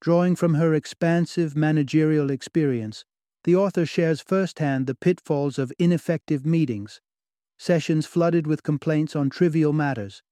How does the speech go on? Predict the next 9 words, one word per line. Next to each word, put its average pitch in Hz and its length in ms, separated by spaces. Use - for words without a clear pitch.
while 160 180
participants 156 840
disengage, 165 840
resorting 170 580
to 160 120
multitasking 156 960
or 143 120
disinterested 151 800
daydreaming. 123 640